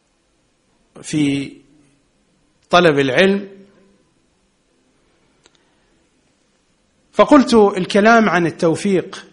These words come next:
بهذا الشكل العام وبشكل خاص، بشكل خاص إذا أخذنا القضية بشكلها الفرعي، عدم التوفيق في طلب العلم قد يأتي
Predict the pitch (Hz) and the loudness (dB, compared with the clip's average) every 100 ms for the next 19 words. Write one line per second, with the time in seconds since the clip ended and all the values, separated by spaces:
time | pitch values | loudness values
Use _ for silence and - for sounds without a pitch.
0 | _ 156 175 180 151 135 127 - 151 147 | _ -2 0 0 0 -8 -10 -10 -8 -6
1 | 135 131 190 226 - 277 285 - 220 - | -6 -4 -4 -6 -2 0 0 0 -2 2
2 | 220 180 - - - _ _ _ _ _ | 2 2 -2 -12 -16 _ _ _ _ _
3 | _ _ _ _ _ 135 143 170 139 - | _ _ _ _ _ -10 -8 -4 -6 -2
4 | 127 143 - - _ _ _ _ _ _ | -2 -2 -10 -18 _ _ _ _ _ _
5 | - 143 135 175 156 147 127 139 151 151 | -6 -2 0 -2 -2 -4 -4 -6 -4 -4
6 | 143 131 - - 143 135 123 - 151 135 | -4 -6 -6 -8 -6 -6 -6 -2 -2 -2
7 | 120 120 - _ _ _ _ _ _ _ | -6 -10 -14 _ _ _ _ _ _ _
8 | _ _ _ _ _ _ - 190 175 151 | _ _ _ _ _ _ -2 2 2 0
9 | 156 139 - 156 - 139 135 131 151 147 | -2 -2 -2 -4 -4 -8 -6 -4 0 0
10 | 131 120 139 180 202 - - _ _ _ | 0 -2 -2 -4 -6 -12 -20 _ _ _
11 | _ _ _ _ - 190 190 269 180 - | _ _ _ _ -4 -2 0 -2 -4 -4
12 | 196 180 190 | -4 -4 -8